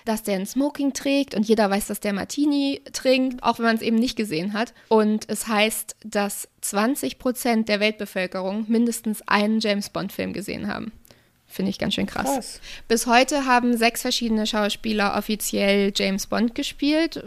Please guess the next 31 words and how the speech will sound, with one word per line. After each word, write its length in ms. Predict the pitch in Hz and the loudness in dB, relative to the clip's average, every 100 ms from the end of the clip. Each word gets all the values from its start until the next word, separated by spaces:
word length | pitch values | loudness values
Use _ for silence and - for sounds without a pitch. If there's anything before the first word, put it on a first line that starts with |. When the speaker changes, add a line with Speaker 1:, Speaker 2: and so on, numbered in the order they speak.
| - | 0
Speaker 1:
Weitere 380 | 220 214 214 220 | 0 2 0 2
acht 520 | - 240 - - - - - | 4 4 0 -12 -16 -16 0
traten 340 | 220 214 208 | 2 4 2
dann 220 | 196 202 | 0 -2
in 320 | - 196 196 - - - | -2 -4 -4 -8 -16 -16
so 120 | - | -12
Fortsetzungen 800 | 190 240 240 226 220 - 214 208 | 4 6 6 6 0 0 -2 -2
auf, 420 | - 196 196 190 | -2 0 0 -2
Hörspielen, 640 | 214 214 - 214 202 196 | -2 -2 -4 -6 -4 -2
Videospielen 840 | 202 208 208 190 - 208 202 190 190 | -2 -2 -2 -2 -6 -4 -2 0 -2
und 180 | - 202 | -2 -2
so. 240 | 185 180 - - - - | -2 -4 -6 -16 -20 -12
Und 540 | - 202 190 196 - | 0 2 2 0 0
Daniel 280 | 196 208 196 | 2 2 0
Craig 480 | - 202 208 214 - | -2 2 2 2 -2
hat 240 | 208 - | -4 -2
die 80 | 220 | -6
Rolle 260 | 196 196 208 | -4 -4 -4
tatsächlich 480 | 240 220 220 208 226 | -4 -6 -6 -4 -2
am 60 | |
längsten 340 | 233 285 - 185 | 0 -2 -4 -6
gespielt, 480 | 196 - 196 - - - | -6 -6 -6 -6 -12 -6
seit 180 | 214 - | -6 -4
zweitausendsechs. 640 | 214 220 220 226 - 208 | -4 -2 0 0 0 -2
Speaker 2:
Mhm. 120 | 226 | -2
Der 100 | - | 0
konnte 340 | 208 202 170 233 | 2 2 2 2
ja 140 | 277 | 2
immer 240 | - 180 185 | 2 2 4
nicht 220 | 233 - | 2 4
aufhören. 480 | 214 - 175 165 | 2 4 0 2